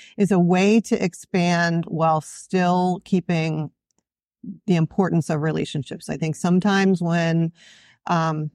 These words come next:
businesses expand, they lose that personal touch. Um, and if there was a way to keep that, um, and make sure that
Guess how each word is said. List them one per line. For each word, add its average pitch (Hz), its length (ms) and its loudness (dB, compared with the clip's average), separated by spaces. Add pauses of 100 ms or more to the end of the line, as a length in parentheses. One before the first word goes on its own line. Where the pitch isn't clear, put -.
(100)
businesses 240 440 0
expand, 190 680 0
they 185 220 4
lose 170 640 2
that 170 440 0 (380)
personal 175 640 0
touch. - 600 -8 (520)
Um, 170 400 0
and 196 120 2
if 196 120 0
there 196 100 2
was 175 140 2
a 170 60 2
way 185 500 0 (260)
to 196 120 -2
keep - 320 -2
that, 220 320 2 (240)
um, 165 280 -2
and 170 120 2
make 165 160 -2
sure 170 440 2
that 160 220 0